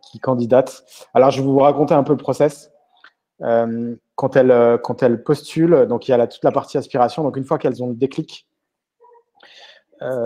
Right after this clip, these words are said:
il y a déjà à chaque fois un diagnostic socio-professionnel qui est fait avec cha-, chaque mama. Euh, ça, on fait ça, c'est pour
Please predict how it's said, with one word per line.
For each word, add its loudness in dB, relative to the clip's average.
il 0
y 6
a 6
déjà 4
à 4
chaque -4
fois 0
un 0
diagnostic -2
socio-professionnel -4
qui -6
est -4
fait -2
avec -4
cha-, -6
chaque -10
mama. 0
Euh, -8
ça, -2
on 4
fait 0
ça, 2
c'est -4
pour -10